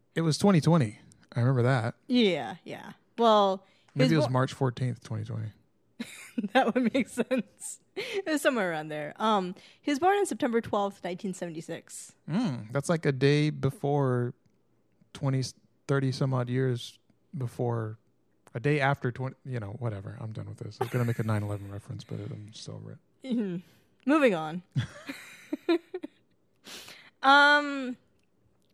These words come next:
Speaker 2: so, um, a lot's changed. Um,
Speaker 1: Since seventy-six? Yeah. <laughs> Tell me about it.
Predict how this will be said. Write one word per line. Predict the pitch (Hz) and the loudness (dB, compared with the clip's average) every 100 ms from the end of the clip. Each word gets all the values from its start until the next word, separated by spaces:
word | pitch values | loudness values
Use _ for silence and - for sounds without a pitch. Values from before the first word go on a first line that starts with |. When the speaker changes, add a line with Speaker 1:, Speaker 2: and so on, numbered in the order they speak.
| - | -14
Speaker 2:
so, | - - 254 240 240 233 226 - | -6 2 4 6 6 4 2 2
um, | 240 226 208 196 190 214 _ _ | 0 2 0 -2 -6 -10 _ _
a | 233 | -6
lot's | 247 415 - | -4 -4 -8
changed. | - 202 190 320 349 - - _ _ - | -6 -4 -2 -4 -6 -12 -18 _ _ -4
Um, | 214 190 180 175 170 180 | 0 2 0 -4 -8 -10
Speaker 1:
Since | 156 110 | -10 -8
seventy-six? | 127 120 - 180 - - _ | -6 -6 -2 -4 -4 -14 _
Yeah. | 117 113 113 104 95 247 | -8 -6 -4 -6 -8 -10
<laughs> | - - | -12 -6
Tell | - 143 | -2 -2
me | 143 | -2
about | - 117 117 | -6 -8 -8
it. | 117 | -12